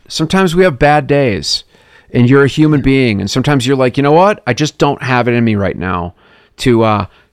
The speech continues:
to be super motivational and be rah-rah," you know, especially when things are, are, are really rough. You'd be able to take time to be a human being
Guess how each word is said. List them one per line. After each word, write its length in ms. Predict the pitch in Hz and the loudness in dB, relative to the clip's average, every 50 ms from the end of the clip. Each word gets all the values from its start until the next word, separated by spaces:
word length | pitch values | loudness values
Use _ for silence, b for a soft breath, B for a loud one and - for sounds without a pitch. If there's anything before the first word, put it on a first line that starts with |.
| _ _ | _ _
to 100 | - 139 | -8 -4
be 220 | 104 139 143 143 131 | 0 0 0 2 0
super 420 | - - 143 139 131 - 135 123 | 0 0 0 0 0 0 0 0
motivational 800 | 117 123 123 123 117 107 117 117 123 120 - - 120 110 107 104 | 2 2 2 2 2 0 0 0 0 0 -2 -2 -2 -2 0 0
and 100 | 104 104 | 0 0
be 180 | 104 117 120 113 | 2 2 2 4
rah-rah," 720 | 107 110 107 104 101 98 101 101 98 92 90 78 95 101 b b b b b b b b _ | 4 4 2 2 2 2 2 2 2 0 0 -2 -4 -8 b b b b b b b b _
you 140 | - 101 90 | -6 -4 -2
know, 160 | 92 95 107 | -2 -2 -2
especially 520 | 110 - - - 165 156 - - 156 160 | -2 -2 0 0 0 0 0 0 -2 0
when 180 | 135 135 131 117 | 0 0 -2 -2
things 440 | - - 131 123 123 117 - - - | -2 -2 0 0 0 -2 -4 -6 -4
are, 320 | - 117 110 107 104 - | 0 0 0 0 0 -2
are, 280 | - 110 104 101 98 - _ | -2 0 0 0 0 -2 _
are 140 | 117 113 107 | 0 0 0
really 340 | 104 101 117 131 120 117 110 | 0 0 0 0 2 2 0
rough. 360 | 104 117 110 92 87 - - | 2 2 0 0 -2 -4 -6
You'd 80 | 120 107 | -2 0
be 80 | 123 | 0
able 160 | 123 120 127 | 0 0 0
to 100 | 120 104 | -4 -4
take 240 | - - 131 113 - | -4 -4 -4 -4 -4
time 340 | - - 120 117 120 120 113 | -6 -4 -4 -2 -2 -2 -4
to 80 | 98 95 | -4 -4
be 160 | 110 117 107 | -2 -2 -2
a 40 | 98 | -2
human 300 | - 117 107 107 104 95 | -2 0 0 0 0 2
being 500 | 113 117 127 131 110 92 95 95 95 | 2 2 2 2 0 0 -2 -6 -8